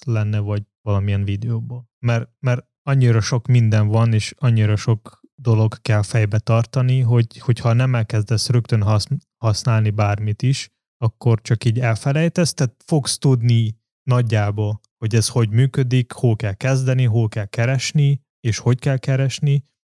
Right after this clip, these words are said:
Tehát ebből szempontból lesz segítség, de tök mindegy, hogy honnan jött ez a tudás. Tehát amíg nem találkoztam valamivel, addig nem is tudom, hogy hogy kell keresni a problémát,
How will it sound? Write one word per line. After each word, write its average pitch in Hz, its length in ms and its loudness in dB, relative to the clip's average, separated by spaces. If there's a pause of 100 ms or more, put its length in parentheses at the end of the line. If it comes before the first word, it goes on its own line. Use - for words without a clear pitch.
Tehát - 280 -6
ebből 120 280 0
szempontból 117 560 0
lesz 113 340 -2
segítség, 139 720 -2 (320)
de 113 80 0
tök 117 240 -2
mindegy, 104 360 0
hogy - 180 -6
honnan 107 360 0
jött 101 260 -2
ez 101 160 -4
a 117 40 -4
tudás. 104 580 -6 (140)
Tehát - 300 -2
amíg 131 320 0
nem 123 220 0
találkoztam 110 640 0
valamivel, 123 1200 0 (140)
addig 113 260 2
nem 117 200 2
is 110 140 0
tudom, 113 220 0
hogy 110 160 2
hogy 113 200 0
kell 107 160 0
keresni 101 560 -4
a 107 80 -6
problémát, 104 800 -4